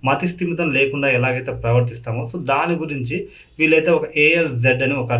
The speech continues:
డ్రగ్ని అయితే కనిపెడతారు. మరి ఈ డ్రగ్ని ప్రయోగించడానికి ఎవరి మీద ప్రయోగించాలి ఏంటి అనుకున్నప్పుడు చింపాంజీల మీద అయితే ఈ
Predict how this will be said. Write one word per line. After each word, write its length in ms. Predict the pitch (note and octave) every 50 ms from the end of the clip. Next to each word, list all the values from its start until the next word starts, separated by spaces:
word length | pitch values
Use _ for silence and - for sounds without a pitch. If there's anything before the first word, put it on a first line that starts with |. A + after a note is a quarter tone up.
| A2+ -
డ్రగ్ని 260 | - A2+ A#2 B2 B2+ B2
అయితే 120 | B2 A#2+
కనిపెడతారు. 500 | A#2 - A2+ G#2+ A2+ G#2+ G2+ - A#2+ B2 A2+ A2+
మరి 100 | A2 A2+
ఈ 120 | A2+ B2 B2 A#2+ A#2
డ్రగ్ని 340 | B2 B2 B2 A#2+ D#3+ F3 F3+ F3 D#3+
ప్రయోగించడానికి 680 | D3 D3 D3 C#3+ C3+ C3 A#2+ - C3+ B2+ B2 B2 C3+ B2 A#2 A#2
ఎవరి 200 | A#2+ B2 B2 B2+ B2+
మీద 120 | C3+ C3+ B2 A#2+
ప్రయోగించాలి 540 | B2 A#2 A#2+ A#2+ A#2 A#2 A#2 - B2 A#2 A2+ A2 A2+
ఏంటి 200 | A2+ A#2+ A#2 A#2
అనుకున్నప్పుడు 440 | A2+ - - G#2+ G#2+ G#2 A2 C3+ F3 - - _ _ _ _ - _ _
చింపాంజీల 580 | - F#3+ F#3+ G3 F#3+ G#3 G#3 G3+ F#3 F#3 F#3 F3+ D#3+
మీద 100 | D3 C#3+
అయితే 180 | C#3+ C#3 E3+ D#3+ C#3+
ఈ 20 | C#3